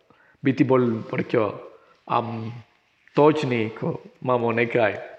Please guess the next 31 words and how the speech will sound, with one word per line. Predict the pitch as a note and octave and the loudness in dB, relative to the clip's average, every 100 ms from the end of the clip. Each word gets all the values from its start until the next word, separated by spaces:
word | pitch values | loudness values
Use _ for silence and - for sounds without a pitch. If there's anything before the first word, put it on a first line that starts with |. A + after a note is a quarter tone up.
| - _ - | -20 _ -20
stvar | - B2+ A2+ | -2 0 0
za | A#2+ | 0
delati. | A2+ A#2+ A2+ A2 - - - - - _ _ | 2 4 4 2 -2 -12 -16 -20 -20 _ _
A, | B2+ A2+ A2 A2 A2 A2 G#2+ G#2+ G#2+ - _ _ _ | -2 0 0 0 0 0 -2 -4 -8 -20 _ _ _
in | C3 | 0
ne | B2+ | 2
vem, | F3+ C3+ A#2+ - D#3 E3 | 2 0 -4 -10 -14 -8
meni | D#3+ F3+ G3+ | -4 -2 0
se | F3+ | 0
zdi, | D3+ | 4
da | F#3 | 4
Slovenci | E3+ B2 D3 F3 G3 C3 - - _ _ _ _ _ _ _ _ | 4 4 2 2 0 0 -6 -20 _ _ _ _ _ _ _ _
ponavadi | C3+ B2+ D3 | 0 4 4
kar | D#3 E3 | 4 2
delajo, | D3 D3+ D#3 A#2+ | 6 6 6 4
delajo | B2 C#3+ B2+ A2 - - - - _ _ | 4 4 4 2 -2 -10 -18 -20 _ _
zelo | - C3+ C#3 | 0 4 6
dobro, | D3 C3+ A2+ | 6 4 2
mislim, | A#2 - D3+ | -4 -6 -4
delajo | D3+ C#3 | 0 2
do | C3+ B2 | 4 2
konca | - D3 C#3 A#2+ | 4 2 2 0
in | A2 A2 | -2 -4
dobro, | D#3+ D3 A#2+ A2+ | 2 4 4 0
lepo. | A2+ C3+ - G#2+ - _ _ _ _ _ - | 0 0 0 -8 -12 _ _ _ _ _ -4
To | C3 | -2
se | C#3+ | 2
mi | B2 | 2
zdi | A#2 B2 | 4 6
res | B2 C3 | 4 2
pomembno. | C3+ B2+ A#2+ A2 | 0 0 0 -6